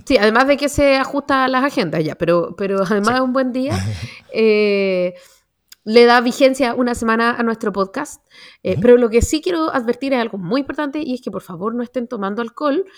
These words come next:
Speaker 1: porque ustedes saben que el lunes es el día de la maldición gitana. ¿Tú sabes cuál es la
Speaker 2: ¿Ah?
Speaker 1: maldición gitana? Claro, la maldición gitana
Speaker 2: <laughs>
Speaker 1: es que si tomas el lunes, tomas toda la semana. Entonces, hay que tener que, <laughs> hay que tener cuidado.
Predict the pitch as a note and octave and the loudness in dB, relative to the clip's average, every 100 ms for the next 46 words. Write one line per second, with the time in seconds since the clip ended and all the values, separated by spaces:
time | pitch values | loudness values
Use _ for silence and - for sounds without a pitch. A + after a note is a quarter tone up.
0 | - - F#3+ G#3+ - G#3 G#3+ A#3+ A3+ A3 | -20 -14 -6 -6 -2 -2 -2 -4 -4 -2
1 | D4 - _ _ F#3+ A3 A3+ B3+ A#3+ G3 | -4 -10 _ _ -6 -2 0 0 2 0
2 | A3 A#3 G3+ E3 - D#3 - A#3 F#4+ D#4+ | 0 -2 -4 -6 -8 -10 -8 0 4 4
3 | E3 - _ - G3+ F#3 G3+ G3+ G#3+ A3 | 0 -6 _ -12 -12 -10 -12 -12 -8 -8
4 | F4+ G4 A#3+ - A#3+ _ _ _ _ _ | -8 -12 -18 -18 -20 _ _ _ _ _
5 | F3 F#3 G3+ G3 G3+ - A#3 - G#3+ A3+ | -8 -6 -4 -4 -6 -8 -8 -8 -4 -2
6 | A#3 B3 C#4+ - - - A3+ B3+ A#3+ G#3+ | 0 -2 -4 -6 -10 -6 -2 0 0 2
7 | B3+ C4+ C4 A#3 C4 C4+ C4+ B3+ B3+ B3 | 4 6 4 4 2 0 -2 -4 -4 -2
8 | A#3+ A#3 A3+ B3+ C4+ B3 F#3+ G3 G3+ - | 0 0 -2 2 2 0 -4 -8 -8 -6
9 | A3 A3 F#3 - A#3 A#3+ A#3+ C4 C4 - | -2 -2 -2 -2 -2 0 0 2 0 2
10 | D4 C4 D4+ C#4 - C4 A#3 D4 C#4 - | 2 2 -2 -2 2 2 2 0 2 2
11 | D4 C#4 G#3 G3+ G#3 - A3 | 2 4 4 4 0 0 -2